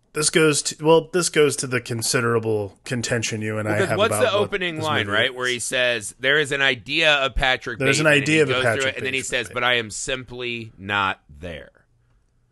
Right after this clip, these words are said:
Speaker 2: And
Speaker 1: Sure.
Speaker 2: I thought that was a beautiful, I mean, that's a great theme to state at the start of the movie where you're like, "Fuck yeah." And then
Speaker 1: Right.
Speaker 2: we go on the journey from there.
Speaker 1: Well, I mean, to me, it's, um, again, it's, I mean, just be,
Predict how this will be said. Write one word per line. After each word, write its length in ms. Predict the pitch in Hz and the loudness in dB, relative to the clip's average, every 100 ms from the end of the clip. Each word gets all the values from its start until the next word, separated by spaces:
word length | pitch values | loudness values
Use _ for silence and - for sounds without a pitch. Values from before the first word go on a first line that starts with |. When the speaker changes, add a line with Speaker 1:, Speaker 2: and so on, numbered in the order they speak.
| _ - | _ 0
Speaker 2:
And 80 | |
Speaker 1:
Sure. 100 | 151 | 4
Speaker 2:
I 20 | 220 | 4
thought 120 | 233 | 6
that 80 | 220 | 4
was 120 | 180 | 2
a 40 | 175 | -4
beautiful, 520 | 104 143 185 175 147 | -8 -8 -6 -6 -6
I 40 | 147 | -6
mean, 100 | 165 | -2
that's 180 | 190 | -2
a 60 | 196 | -2
great 340 | 135 165 190 | 0 0 0
theme 360 | - 160 156 147 | -2 -4 -4 -4
to 80 | 127 | -8
state 320 | - 131 120 | -4 -2 -2
at 120 | 110 | -4
the 80 | 113 | -10
start 300 | - 117 113 | -8 -4 -4
of 60 | 104 | -4
the 60 | |
movie 300 | 113 170 131 | -6 -6 -4
where 100 | 104 | -4
you're 100 | 107 | -2
like, 260 | 107 104 85 | -2 -2 -4
"Fuck 360 | - 131 131 - | -8 -4 -4 -4
yeah." 400 | 90 120 120 82 - _ - - - - _ _ _ - | -8 -4 -4 -6 -12 _ -20 -20 -20 -20 _ _ _ -6
And 140 | 170 | 0
then 120 | 214 | 2
Speaker 1:
Right. 40 | 220 | 0
Speaker 2:
we 200 | 202 117 _ _ | -8 -10 _ _
go 180 | 117 113 | -8 -4
on 160 | 120 127 | -4 -6
the 80 | |
journey 300 | 123 120 131 | -8 -6 -8
from 180 | 123 135 | -10 -14
there. 220 | 151 302 - _ _ _ _ _ _ _ _ _ _ | -16 -20 -20 _ _ _ _ _ _ _ _ _ _
Speaker 1:
Well, 140 | - 196 | 0 2
I 100 | 190 | 4
mean, 220 | 185 185 | 2 -2
to 140 | 170 180 | -2 -2
me, 280 | 170 185 | -2 -2
it's, 280 | 170 151 - | -2 -2 0
um, 540 | 147 139 135 127 120 113 _ _ _ _ _ _ _ _ _ _ _ _ _ - | 2 2 2 0 -4 -8 _ _ _ _ _ _ _ _ _ _ _ _ _ -8
again, 300 | 139 185 123 | 0 0 0
it's, 300 | 120 - 160 | -2 -4 -4
I 420 | 170 160 160 160 | -8 -8 -8 -4
mean, 180 | 165 165 | 0 0
just 200 | 160 175 | 0 -2
be, 80 | 180 | -4